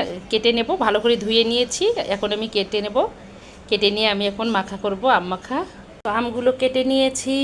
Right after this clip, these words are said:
এই যে পাতলা করে একদম সুন্দর পাতলা করে কেটে নিয়েছি সব। আর আম মাখা করতে যেয়ে দেখি কাসুন্দি আমার ফুরায় গেছে, মনে নাই কাসুন্দি কেনার কথা।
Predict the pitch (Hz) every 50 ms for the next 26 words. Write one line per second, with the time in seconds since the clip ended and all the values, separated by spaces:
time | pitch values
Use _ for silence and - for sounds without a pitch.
0 | 277 254 226 202 226 247 247 220 208 202 - 220 226 226 226 - 233 226 233 208
1 | 208 196 185 202 220 254 302 - - - - - - - - - - - - -
2 | - - - - - - - - - - - - - - - - - - - -
3 | - - - - - 233 226 220 226 233 233 233 214 214 214 214 214 214 214 214
4 | 226 220 226 233 220 220 220 220 208 220 220 214 226 220 - 226 220 - - 214
5 | 208 - - - - - - - - - - - - - - - - - - -
6 | 202 196 196 196 - 214 220 226 233 233 226 220 - 254 247 254 254 254 254 -
7 | 247 220 240 247 214 240 247 247 269 262 262 220 208 - 233 233 226 202 233 220
8 | 220 220 226 226 226 - - 240 226 226 220 214 220 247 240 - - 262 277 262
9 | 208 208 220 233 240 220 220 220 - 214 208 208 - 220 214 214 214 214 208 208
10 | 208 202 208 202 202 233